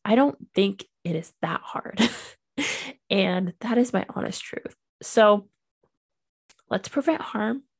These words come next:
Let's, let's stop there from being another great racial awakening. We know about racism. We've heard about racism. Let's actually do some actions and make some change. Let's invest in the liberation of all people.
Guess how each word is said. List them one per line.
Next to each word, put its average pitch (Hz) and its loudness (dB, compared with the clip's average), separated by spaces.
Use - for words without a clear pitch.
Let's, - -2
let's 190 0
stop - -2
there 233 0
from 240 -6
being 220 0
another 208 0
great 208 0
racial 208 -2
awakening. 196 -2
We 175 -2
know 190 4
about 240 6
racism. 220 2
We've - -12
heard 208 -2
about 220 4
racism. 202 -2
Let's - -4
actually - -2
do 196 -2
some 196 -4
actions 196 -8
and 180 -6
make 185 -4
some 185 -6
change. - -6
Let's 196 -8
invest 196 -2
in 185 2
the - -4
liberation 180 -2
of 196 -4
all - -4
people. - -4